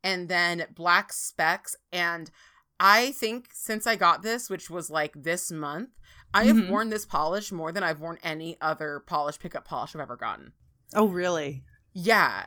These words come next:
Speaker 1: 'cause it's
Speaker 2: Huh.
Speaker 1: just, it's just so perfect for the season.
Speaker 2: It is. <laughs> It is. <laughs>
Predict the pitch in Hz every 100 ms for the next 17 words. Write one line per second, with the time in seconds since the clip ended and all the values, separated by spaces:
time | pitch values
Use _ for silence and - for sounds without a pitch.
0 | - - 196 - 233 220 233 214 - -
1 | - - _ _ _ - 220 302 - 285
2 | - 349 403 - 220 214 302 415 196 156
3 | 151 185 - _ 220 208 196 156 143 -
4 | 269 320 339 - 226 226 - -